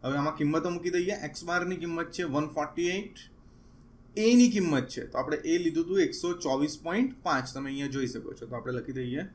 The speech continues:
એકસો ચોવીસ પોઇન્ટ પાંચ, sigma એફ આઈ યુ I R U ટ્વેન્ટી થ્રી પ્લસ થ્રી એફ ટુ. હવે મહત્વની વાત, sigma એફ આઈ માં શું કરીશું વિદ્યાર્થી મિત્રો? તમે ઘણા બધા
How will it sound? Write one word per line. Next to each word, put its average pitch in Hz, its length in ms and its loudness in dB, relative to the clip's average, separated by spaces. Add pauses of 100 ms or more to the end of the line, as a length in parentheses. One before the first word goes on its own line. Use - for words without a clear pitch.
(400)
એકસો 123 280 -10
ચોવીસ 120 320 -8
પોઇન્ટ 143 320 -6
પાંચ, 160 300 -4 (320)
sigma 147 320 0
એફ 139 100 -4
આઈ 165 160 0
યુ 170 140 0
I 160 100 0
R 165 140 0
U 247 80 -4
ટ્વેન્ટી 156 420 -2
થ્રી 165 220 -2
પ્લસ 165 180 -4
થ્રી 165 220 -2
એફ 170 160 -6
ટુ. 214 100 0 (460)
હવે 175 260 8
મહત્વની 214 440 2
વાત, 160 220 4
sigma 175 260 -2 (180)
એફ 160 160 0
આઈ 226 100 0
માં 220 140 2
શું 208 120 -2
કરીશું 175 280 2
વિદ્યાર્થી 135 360 0
મિત્રો? 135 280 -4
તમે 185 240 -8
ઘણા 175 260 0
બધા 185 180 0